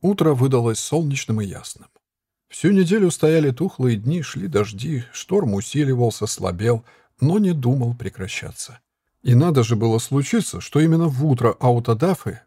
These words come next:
установилась такая ясная и тихая погода. Облака угнало на далёкий горизонт, небо сделалось синим-синим, как в детстве. Вечером солдаты натащили хвороста и на двух подводах привезли дрова.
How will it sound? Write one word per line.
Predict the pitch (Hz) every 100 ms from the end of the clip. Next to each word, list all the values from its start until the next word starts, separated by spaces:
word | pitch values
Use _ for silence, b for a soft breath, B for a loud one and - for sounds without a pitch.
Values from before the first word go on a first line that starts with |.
| -
установилась | 127 - 131 131 170 165 135 - -
такая | 123 170 143
ясная | 117 120 208 - 143 131
и | 123
тихая | - - 139
погода. | 135 131 160 135 113 _ _ _ _ _ _ _ _
Облака | 117 113 143 156 220
угнало | 180 120 139 160 131
на | 113
далёкий | 110 117 123 104
горизонт, | 98 104 107 139 151 131 - -
небо | 123 196 127
сделалось | 107 139 147 127 120 -
синим-синим, | - 208 196 170 - - 98 85 90 - _ _
как | 104 98
в |
детстве. | 104 92 - - - _ _ _ _ _ _ _ _ _ -
Вечером | 113 226 202 185 180
солдаты | - 143 147 202 156
натащили | 143 127 123 175 147
хвороста | 120 98 101 98 - - 101 - -
и | 120
на | 123
двух | 117 139 131
подводах | 127 123 147 175 107
привезли | - 101 104 104 113
дрова. | 101 117 127 85 -